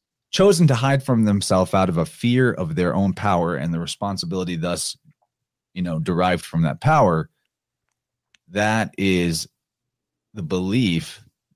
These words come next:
uh, we've cr-, we've been holding on to this belief that something can make us do something against our will,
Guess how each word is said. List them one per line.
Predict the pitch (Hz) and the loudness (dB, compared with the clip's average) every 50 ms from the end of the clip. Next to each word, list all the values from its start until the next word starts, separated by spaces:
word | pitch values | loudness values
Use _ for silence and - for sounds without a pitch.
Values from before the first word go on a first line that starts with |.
| _ - | _ -4
uh, | 95 87 85 78 76 82 | -2 -2 -2 -2 -4 -4
we've | 98 98 92 | -4 -6 -6
cr-, | - - - - | -8 -12 -12 -8
we've | - 104 92 82 80 - - _ _ _ _ | -8 -8 -8 -8 -10 -16 -20 _ _ _ _
been | - 98 90 | -10 -8 -6
holding | 107 117 110 110 101 | -6 -4 -4 -2 -2
on | 104 101 | -4 -4
to | 95 | -4
this | 92 85 80 | -6 -8 -6
belief | - 85 85 92 113 120 98 - - | -6 -6 -4 -2 0 0 -2 -2 -2
that | 85 85 76 - | -2 -2 -2 -2
something | - 110 131 127 - 117 117 113 | 0 0 -2 0 0 0 0 2
can | 110 - 107 95 | 2 0 2 2
make | 98 107 107 - | 2 2 0 0
us | 113 - 90 | -2 -2 -2
do | 95 110 120 | -2 -4 -4
something | - - 95 90 - 107 104 101 | -2 -4 -4 -4 -4 -4 -4 -2
against | 98 101 113 110 - 123 | -2 -2 -4 -4 -2 -2
our | 123 131 | -2 0
will, | - - - - - | 0 -2 -2 -4 -8